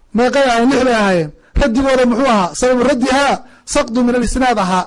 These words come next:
Lix bay ahaayeen oo afar oo daahira iyo afar khafi ah. Ah. Cafwan.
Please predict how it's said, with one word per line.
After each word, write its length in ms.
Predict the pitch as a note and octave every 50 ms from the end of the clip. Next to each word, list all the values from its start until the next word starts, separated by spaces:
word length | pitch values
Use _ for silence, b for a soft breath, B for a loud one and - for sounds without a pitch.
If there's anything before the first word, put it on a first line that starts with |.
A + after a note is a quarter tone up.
| - _
Lix 180 | G3+ B3 A#3 G3
bay 120 | G#3+ G#3 G3
ahaayeen 300 | F3+ F#3 G3+ A3 A3 G#3+
oo 100 | G3+ -
afar 280 | - A#3 - A3 G#3+
oo 160 | G3 G3 F#3+
daahira 340 | F3+ A3 B3+ C4 C4+ C4 C4+ -
iyo 120 | - G3+ G#3+
afar 160 | A3 E3 F#3+
khafi 220 | - F#3 F#3+ E3+ E3+
ah. 100 | C3 - b b b b b b b b b b b b
Ah. 200 | - - - A#2 - - b b b b b b b b b b b b b _ _ _ _ _ _ _ -
Cafwan. 280 | F#3+ D#3+ E3 F3 -